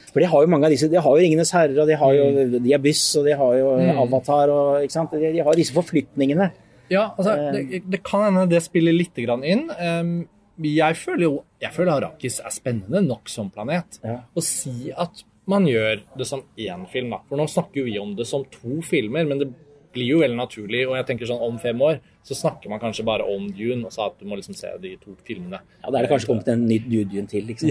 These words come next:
Speaker 2: Ja, ka-, altså, ja, men de skal jo gjøre også en sånn prequel T V-serie om disse
Speaker 1: Ja.
Speaker 2: Bene Gesserit-damene.
Speaker 1: Mm.
Speaker 2: Ehm, men jo, nei, jeg bare tror at, og når du først lager to separate filmer, og sånn
Speaker 1: Mm.
Speaker 2: var det jo med Ringenes Herre-trilogien nå,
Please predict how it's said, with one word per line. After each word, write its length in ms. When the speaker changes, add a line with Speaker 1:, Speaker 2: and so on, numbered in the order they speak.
Speaker 2:
Ja, 120
ka-, 220
altså, 220
ja, 160
men 100
de 80
skal 180
jo 140
gjøre 80
også 160
en 80
sånn 160
prequel 360
T 220
V-serie 360
om 180
disse 180
Speaker 1:
Ja. 40
Speaker 2:
Bene 260
Gesserit-damene. 1000
Speaker 1:
Mm. 160
Speaker 2:
Ehm, 400
men 280
jo, 160
nei, 160
jeg 100
bare 140
tror 300
at, 80
og 220
når 80
du 80
først 200
lager 240
to 220
separate 380
filmer, 240
og 80
sånn 140
Speaker 1:
Mm. 20
Speaker 2:
var 140
det 60
jo 40
med 100
Ringenes 200
Herre-trilogien 540
nå, 120